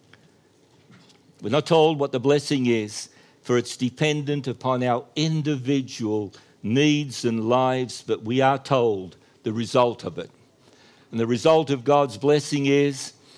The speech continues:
that God says he's gonna rebuke the devourer for your sakes. That which has tried to rob us, situations that have tried to rob us of all that God wants to fo-,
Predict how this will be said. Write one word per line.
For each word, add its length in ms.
that 160
God 280
says 280
he's 180
gonna 260
rebuke 720
the 100
devourer 960
for 100
your 180
sakes. 720
That 320
which 240
has 320
tried 480
to 80
rob 500
us, 460
situations 1300
that 140
have 160
tried 520
to 120
rob 680
us 440
of 140
all 260
that 160
God 300
wants 380
to 80
fo-, 240